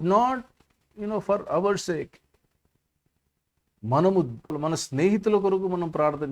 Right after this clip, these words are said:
చేయాలి, మన బంధువుల కొరకు మనం ప్రార్థన చేయాలి, మన ఇరుగు పొరుగు వారి కొరకు మనం ప్రార్థన చేయాలి, మన దేశ ప్రజల కొరకు మనం ప్రార్థన చేయాలి. ప్రియులారా, మన సంఘం కొరకు మనం ప్రార్థన చేయాలి. ఇది యేసుక్రీస్తు ప్రభు మనకు నేర్పించినటువంటి గొప్ప ప్యాటర్న్.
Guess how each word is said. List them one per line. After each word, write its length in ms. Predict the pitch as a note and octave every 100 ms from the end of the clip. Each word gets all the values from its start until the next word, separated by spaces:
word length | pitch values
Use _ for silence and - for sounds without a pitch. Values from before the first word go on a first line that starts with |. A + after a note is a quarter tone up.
| -
చేయాలి, 220 | C3 - C3
మన 140 | D#3
బంధువుల 440 | C#3 E3+ G3+ G#3+
కొరకు 280 | G3+ G3+ F#3+
మనం 200 | F#3 F3+
ప్రార్థన 420 | E3+ E3 D#3 D#3
చేయాలి, 280 | D3 C#3+ B2
మన 180 | C3+ D#3+
ఇరుగు 260 | F3 F#3 G3
పొరుగు 240 | G#3 G#3+
వారి 240 | G#3+ G#3+
కొరకు 220 | G#3 G3+ G3
మనం 200 | F#3 F#3
ప్రార్థన 440 | E3+ E3+ D#3 E3 -
చేయాలి, 240 | C3+ B2
మన 180 | B2+ D3+
దేశ 320 | C#3 F3+ F#3+
ప్రజల 340 | G3 G3 G3 G3
కొరకు 280 | G3+ F#3+ F#3+
మనం 240 | F3+ E3+
ప్రార్థన 420 | D#3+ D#3+ D#3 D#3 -
చేయాలి. 240 | D3 B2 A#2+
ప్రియులారా, 440 | B2 A#2+ G#2+ F#2 - _ -
మన 140 | B2+ C#3+
సంఘం 480 | - C3+ F3 F#3+ F3
కొరకు 260 | F3 E3
మనం 220 | D#3+ C#3+
ప్రార్థన 360 | C3+ B2+ A2+ A2
చేయాలి. 340 | G#2 F#2+ - _ _ _ _ _ _ _ _ _ _ _ _ _ G3+
ఇది 160 | G3+
యేసుక్రీస్తు 560 | G3 G3 F#3+ G#3+ F#3+ G#3
ప్రభు 260 | G3 F#3+
మనకు 260 | F#3 F3+ E3+
నేర్పించినటువంటి 800 | D#3 E3+ F#3 F3+ F3 D#3+ D#3+ C3+
గొప్ప 260 | C3+ C#3
ప్యాటర్న్. 420 | C#3+ C#3 C3+ A#2